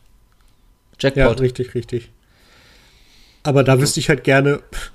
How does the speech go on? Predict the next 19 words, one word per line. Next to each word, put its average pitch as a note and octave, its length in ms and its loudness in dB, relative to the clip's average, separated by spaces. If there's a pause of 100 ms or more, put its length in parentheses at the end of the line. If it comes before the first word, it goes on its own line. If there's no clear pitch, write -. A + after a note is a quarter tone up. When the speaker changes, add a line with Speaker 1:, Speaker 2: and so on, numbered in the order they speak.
(200)
Speaker 2:
wa-, C3 160 -6
was B2+ 280 -4
da C3 200 0
der C#3+ 140 -6
Hintergedanke A#2 600 -6
ist. - 120 -12
Also C3 160 -10
ich B2 100 -10
werde C#3+ 220 0
ihr C3+ 80 2
jetzt B2+ 160 -4
nicht C#3+ 120 -8
folgen, C#3 260 0
um C3+ 100 -4
es B2 100 -4
herauszufinden. C#3 800 -4 (840)
Speaker 1:
Nee, C#3 360 -2
Speaker 2:
Auch C#3 60 -2
Speaker 1:
aber, A#2+ 380 0